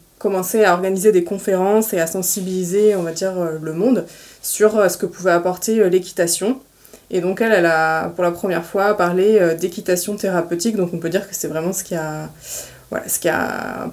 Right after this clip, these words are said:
popularisé, euh, cette, cette pratique-là, même si elle n'était pas équithérapeute, ou en tout cas, elle se disait pas du tout équithérapeute.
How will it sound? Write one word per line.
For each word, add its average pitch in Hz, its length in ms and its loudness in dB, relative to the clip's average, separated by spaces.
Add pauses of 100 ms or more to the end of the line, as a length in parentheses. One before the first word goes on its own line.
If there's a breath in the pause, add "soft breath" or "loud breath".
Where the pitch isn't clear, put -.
popularisé, 180 800 0
euh, 185 100 2
cette, 170 420 -6
cette 190 200 -6
pratique-là, - 500 -2
même 202 160 2
si 233 300 -2 (400 loud breath)
elle 208 140 2
n'était 180 240 2
pas 208 380 6
équithérapeute, 185 920 0
ou 170 120 -2
en 156 80 -6
tout - 80 -14
cas, - 80 0
elle - 60 -4
se - 100 -10
disait 156 180 -12
pas 160 160 -2
du 170 120 -4
tout 208 140 -8
équithérapeute. 180 720 -4